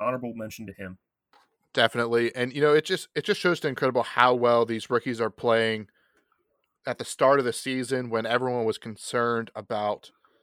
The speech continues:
Speaker 2: you know, no O T As, shortened training camp, virtual offseason.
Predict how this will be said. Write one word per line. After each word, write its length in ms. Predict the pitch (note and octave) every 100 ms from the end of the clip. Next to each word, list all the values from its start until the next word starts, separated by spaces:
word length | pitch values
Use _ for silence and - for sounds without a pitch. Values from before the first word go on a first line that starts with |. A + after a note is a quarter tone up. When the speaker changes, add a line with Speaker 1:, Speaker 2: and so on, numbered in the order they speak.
| _ _ _ _ _
Speaker 2:
you 100 | A#2
know, 120 | G2+
no 380 | G#2 G#2+ G#2+ A2
O 140 | G#2+
T 340 | G#2+ - A#2+ A2+
As, 640 | A#2+ A#2+ B2 A#2+ A2 - _ _ _
shortened 420 | - B2 G#2+ G#2+
training 340 | - C#3 C3+ B2+
camp, 380 | C3+ B2+ A#2+ - _ _
virtual 380 | G#2+ - G#2+ B2+
offseason. 720 | C3 - B2+ A2+ A#2+ A#2+